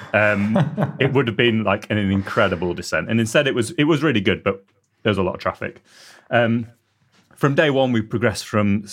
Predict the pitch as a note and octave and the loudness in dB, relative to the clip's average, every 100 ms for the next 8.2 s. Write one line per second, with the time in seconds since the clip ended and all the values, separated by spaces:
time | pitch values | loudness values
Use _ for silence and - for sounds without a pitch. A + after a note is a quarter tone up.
0 | - G#2+ G2 G2 F#2+ G#2+ A#2+ A#2 - G2 | -4 0 2 2 2 2 2 -2 -4 -2
1 | F#2 F#2 - - - - A2 G2 F#2 F2 | 0 -2 -10 -10 -10 -2 0 0 -2 -4
2 | G2+ A#2 - _ - B2 - G4 F4 F4+ | -4 -8 -18 _ -4 -4 -4 -6 -4 -2
3 | D3 G3+ A2+ E2+ G2 A3 B3 - - - | 0 0 0 0 0 -2 -8 -20 -20 0
4 | A#2 A2+ A2 A2 D3+ C#3+ - D#3+ D3+ D3+ | 2 2 0 -2 -2 -2 -2 0 0 0
5 | D3+ D3+ - - A#2 C#3 F3+ - - D#3 | -2 -8 -20 -4 -2 0 -2 -2 -2 0
6 | D3 C3+ C#3 - - C#3 B2 B2+ B2 - | -2 -2 -4 -2 -2 -2 -2 -2 -4 -8
7 | - B2+ A#2+ A#2+ A#2 _ _ - G2+ G2+ | -6 -2 0 -2 -6 _ _ 0 2 2
8 | G2+ G2+ | 0 -4